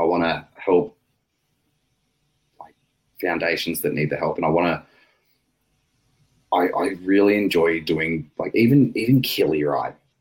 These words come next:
You go to a bunch of correctional officers and I'm like, "Hey, I'm gonna climb the world's highest freestanding mountain in Africa, or in the world. Yeah, the world's highest freestanding mountain, which is in Africa. I'm gonna go fly over there by myself,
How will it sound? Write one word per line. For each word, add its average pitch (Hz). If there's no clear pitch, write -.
You 92
go 107
to 113
a 98
bunch 95
of 87
correctional 78
officers 78
and 80
I'm 80
like, 76
"Hey, -
I'm 127
gonna 135
climb 92
the 90
world's 104
highest 110
freestanding 101
mountain 95
in 90
Africa, 92
or 113
in 120
the 113
world. 90
Yeah, 80
the 80
world's 120
highest 113
freestanding 117
mountain, 90
which -
is 92
in 120
Africa. 98
I'm 110
gonna 110
go 98
fly 113
over 120
there 123
by 107
myself, 98